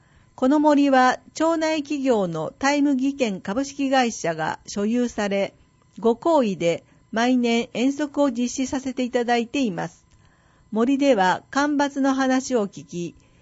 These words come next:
木を伐採する様子を見学、伐採した丸太の皮を剥いだり、森を散策し、普段見ることのない色や形の草木や花に触れたり、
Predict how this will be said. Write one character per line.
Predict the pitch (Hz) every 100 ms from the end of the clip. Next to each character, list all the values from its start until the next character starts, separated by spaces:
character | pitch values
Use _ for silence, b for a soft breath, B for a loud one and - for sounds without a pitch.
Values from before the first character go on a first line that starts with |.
| b
木 | - 294
を | 247 175 - _ _ _ _ -
伐 | 214 214 - 277 285
採 |
す | 277 277
る | 269
様 | 226 254
子 | 262 254
を | 254
見 | 247 214 202
学、 | 196 180 - 175 - b b b b 196
伐 | 220 226 - 269
採 | 277
し | 269
た | - 233 226
丸 | - 220 277
太 | 294
の | 285 285
皮 |
を | 285 269 269 226 165
剥 | - 254
い | 196
だ | 160
り、 | 160 160 - b b b -
森 | 208 226 277
を | 277
散 | 277 262 262
策 | 254 254 240
し、 | - 220 220 - b b
普 | _ 320
段 | 277 220 175
見 | 247
る | 311 285
こ | 214
と | 226
の | 214 180
な | 202
い | 208 160
色 | 196 196 240
や | 190 135 _
形 | 208 208 269 269
の | 247 240
草 | 220 - 269 254
木 | -
や | 160 170
花 | 190 220
に | 226 208
触 | 226
れ | 220
た | 226 208
り、 | 160 156